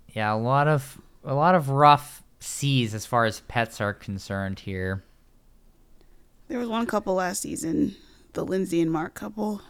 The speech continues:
Speaker 2: They had five cats between them.
Speaker 1: <sighs> Why? Why is that necessary?
Speaker 2: <laughs>
Speaker 1: What,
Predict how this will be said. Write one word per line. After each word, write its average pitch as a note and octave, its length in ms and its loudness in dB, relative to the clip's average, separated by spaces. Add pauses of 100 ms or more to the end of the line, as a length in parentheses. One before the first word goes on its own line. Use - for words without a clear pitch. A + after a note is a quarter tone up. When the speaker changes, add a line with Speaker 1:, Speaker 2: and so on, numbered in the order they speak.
Speaker 2:
They F#3+ 100 -8
had E3+ 140 -6
five - 400 -2
cats - 340 -6
between - 380 -2
them. C3 360 -2
Speaker 1:
<sighs> - 60 -18 (420)
Why? F#3+ 560 6 (440)
Why F3+ 300 8
is C4 260 4
that F#3 260 4
necessary? A#2+ 920 0
Speaker 2:
<laughs> - 40 -10 (3000)
Speaker 1:
What, - 360 -4